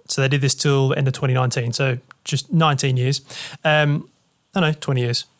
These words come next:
Yeah, sorry, twenty years. So they did it over twenty years. So your annual performance over those twenty years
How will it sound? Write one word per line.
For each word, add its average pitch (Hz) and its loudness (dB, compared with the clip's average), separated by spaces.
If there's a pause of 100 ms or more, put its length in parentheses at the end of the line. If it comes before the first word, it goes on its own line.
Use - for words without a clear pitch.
Yeah, 143 -2
sorry, 135 -2
twenty 143 0
years. 123 -2 (160)
So - -2
they 180 2
did 226 2
it 220 4
over 185 0
twenty 165 0
years. 147 2
So 160 2
your - 0
annual 196 2
performance 165 -2
over 151 0
those 139 0
twenty 143 0
years 220 0